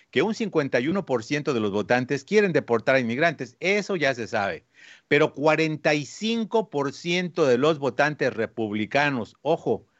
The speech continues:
republicanos, está a favor de encontrar un camino para la naturalización y la regularización de los inmigrantes indocumentados de Estados Unidos. Muy interesante el dato porque vamos a ver cómo se confronta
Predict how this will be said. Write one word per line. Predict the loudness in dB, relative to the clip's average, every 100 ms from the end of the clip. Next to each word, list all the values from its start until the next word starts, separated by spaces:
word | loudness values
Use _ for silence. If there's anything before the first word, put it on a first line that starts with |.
| _ -4
republicanos, | 0 0 -2 -2 -2 -4 0 0 2 -2 -8 -12 _ _
está | -6 -6 2 4 4 2
a |
favor | 0 -2 0 -2 -2
de | -4
encontrar | -4 -4 0 -2
un | -2 -8
camino | -2 0 0 -4 -4 -4 -2
para | 0 2
la | 2 0
naturalización | -2 -2 -2 -2 -4 -6 -4 -2 0
y |
la | 0
regularización | 0 -2 0 2 2 -2 -6 -4 -4 -4 -8 -20 -20 -2
de | 2
los | 4 2 0
inmigrantes | -2 0 0 0 -2 -4
indocumentados | -4 -2 -2 -4 0 2 2
de | 0
Estados | 2 2 2 -2
Unidos. | -2 0 -2 -6 _ _ _
Muy | -2 0
interesante | 2 2 2 0 0
el |
dato | 2 0 -2
porque | -6 -4 -2
vamos | -2 -2
a | -2
ver | -2
cómo | -4 -6
se | -6 -4
confronta | -4 0 0 2 2 2